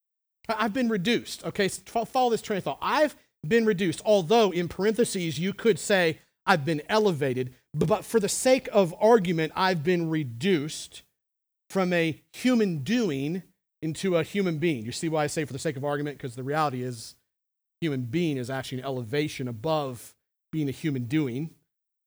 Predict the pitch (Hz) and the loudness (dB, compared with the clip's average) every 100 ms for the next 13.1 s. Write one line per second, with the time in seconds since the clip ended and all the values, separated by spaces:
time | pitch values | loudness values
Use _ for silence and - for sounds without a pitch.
0 | _ 147 143 165 165 - 147 185 151 120 | _ -4 2 2 2 -4 -2 -2 -2 -2
1 | 135 185 - 135 147 123 170 - 151 151 | 0 0 -2 -8 -6 -2 -2 -2 -8 -4
2 | 160 143 156 185 139 117 143 143 120 - | -2 -2 2 2 0 -6 -6 -6 -8 -8
3 | 190 151 113 104 165 190 139 147 - _ | -6 -4 -6 -6 -4 -2 -2 -6 -10 _
4 | _ 143 175 185 147 131 160 151 135 - | _ 0 2 2 0 0 0 0 -2 -8
5 | _ _ _ _ _ - 180 165 110 113 | _ _ _ _ _ -4 -2 -2 -2 0
6 | 214 175 147 185 165 _ _ _ _ _ | 2 2 0 -4 -8 _ _ _ _ _
7 | _ - 175 156 147 147 156 - 196 175 | _ -6 -2 0 0 -2 -2 0 2 2
8 | 160 139 190 208 - 170 165 175 180 175 | 0 0 2 0 2 0 2 2 2 0
9 | 147 175 156 165 170 175 135 - 185 196 | 0 -2 0 -2 -2 -2 -4 -2 2 2
10 | 147 - _ - 190 208 135 196 247 190 | 0 -4 _ -6 -4 -2 2 6 6 4
11 | 180 247 208 - - 190 175 247 226 175 | 0 0 -2 -2 -2 0 4 6 4 2
12 | - _ _ _ - 208 220 214 202 180 | -16 _ _ _ -6 0 2 4 4 2